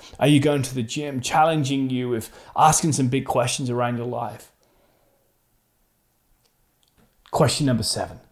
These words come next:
Okay, you ready? Just a couple more. Question number seven. Am I taking care and enjoying today?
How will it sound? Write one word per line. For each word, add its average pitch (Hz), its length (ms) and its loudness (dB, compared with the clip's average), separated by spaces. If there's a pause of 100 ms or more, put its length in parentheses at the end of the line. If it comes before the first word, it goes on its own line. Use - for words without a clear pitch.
Okay, 117 260 2
you 131 120 4
ready? 120 240 2 (280)
Just 143 180 2
a 143 40 4
couple 127 220 2
more. 110 280 -2 (140)
Question 156 320 4
number 127 160 2
seven. 117 440 -2 (680)
Am 160 200 6
I 156 80 4
taking 151 480 -2
care 120 440 0
and 120 140 -2
enjoying 117 640 0 (100)
today? 104 480 -2